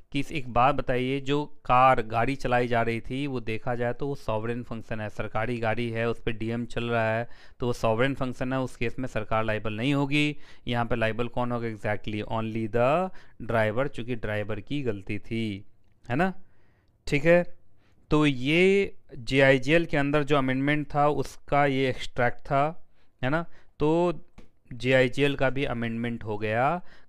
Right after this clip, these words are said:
ख़त्म, ठीक है जी। तो उस केस में आज मैंने दो अमेंडमेंट्स कराए, एसबीसी का अमेंडमेंट करा दिया,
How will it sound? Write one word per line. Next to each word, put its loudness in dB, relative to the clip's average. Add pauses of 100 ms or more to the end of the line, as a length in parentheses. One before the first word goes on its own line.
ख़त्म, 2 (880)
ठीक 0
है 4
जी। -4 (460)
तो 2
उस 2
केस 2
में 0
आज 8
मैंने 0
दो 2
अमेंडमेंट्स -2
कराए, 2
एसबीसी -2
का 4
अमेंडमेंट 0
करा 4
दिया, 0